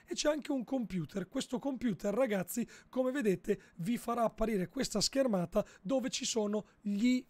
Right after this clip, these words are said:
obiettivi da completare. Per il momento sono solamente due, non è detto che ne arrivino altri. Se invece non avete il pass battaglia vi darà questa schermata di errore.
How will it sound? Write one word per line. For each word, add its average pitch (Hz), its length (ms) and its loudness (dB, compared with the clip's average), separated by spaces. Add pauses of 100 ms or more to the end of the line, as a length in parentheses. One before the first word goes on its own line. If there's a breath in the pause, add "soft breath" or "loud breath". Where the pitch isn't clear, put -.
obiettivi 208 960 0 (180 loud breath)
da 165 240 0
completare. 190 680 0
Per 190 100 0
il 185 60 2
momento 202 260 2
sono 185 220 -2
solamente 214 540 0
due, 165 240 -2 (220 loud breath)
non 226 140 2
è 220 40 4
detto 208 200 0
che 196 160 -2
ne 185 80 0
arrivino 180 380 0
altri. 156 300 -2
Se - 140 -4
invece 175 400 0 (240 loud breath)
non 240 140 2
avete 226 220 2
il 180 100 2
pass 208 180 0
battaglia 170 520 -2
vi 175 120 0
darà 180 280 2 (300 loud breath)
questa - 300 0
schermata 214 540 0
di 175 160 0
errore. 160 420 0